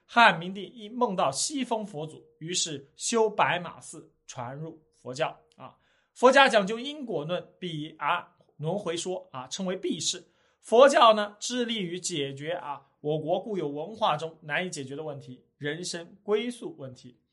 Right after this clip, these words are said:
到了魏晋南北朝，统治者开始花费大量钱财来修寺庙。用一句诗来形容最体贴不过了，那便是“南朝四百八十死，多少楼台烟雨中。”当时南朝出了一个菩萨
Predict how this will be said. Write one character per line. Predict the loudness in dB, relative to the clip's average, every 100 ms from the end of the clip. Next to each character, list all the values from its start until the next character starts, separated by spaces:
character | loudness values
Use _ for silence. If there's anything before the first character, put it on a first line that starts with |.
| _ _
到 | 6 8
了 | 8 4 -2 _
魏 | 8 8 8
晋 | 2 -4
南 | -4 -2
北 | -4
朝， | -6 -12 -14 _ _
统 | -4 -2 -2
治 | -4
者 | 0 0
开 | 0 -6
始 | -6
花 | -4 2 4
费 | 2 -4 -4
大 | 0 0 -2
量 | -6
钱 | -8 -10 -12
财 | -14 -12
来 | -10
修 | -10 -10
寺 | -12 -14
庙。 | -14 -14 _ _ _
用 | 0 0
一 | 2 -2
句 | -2
诗 | -4 -2 -6 -2
来 | 0
形 | 0 -4
容 | -12 -10
最 | -8 -8
体 | -10
贴 | -14 -14
不 | -4
过 | 0 0
了， | -4
那 | -4 -4
便 | -2 -4 -4
是 | -6 -10 -6
“南 | -2 -2
朝 | -2 -4
四 | -4 -6 -8
百 | -10 -8
八 | 0 2 2
十 | -4
死， | -14 -16 -20 _
多 | -12 -8 -8
少 | -12 -20 _
楼 | -8 -8
台 | -8 -16 -18
烟 | -14 -12
雨 | -12
中。” | -14 -18 _ _ _ 4
当 | 6 6
时 | 0 -8 -14 _
南 | 2 4
朝 | 2 -4
出 | -4
了 | -2 -2
一 |
个 | -4
菩 | -10 -14 -8
萨 | 0 2 0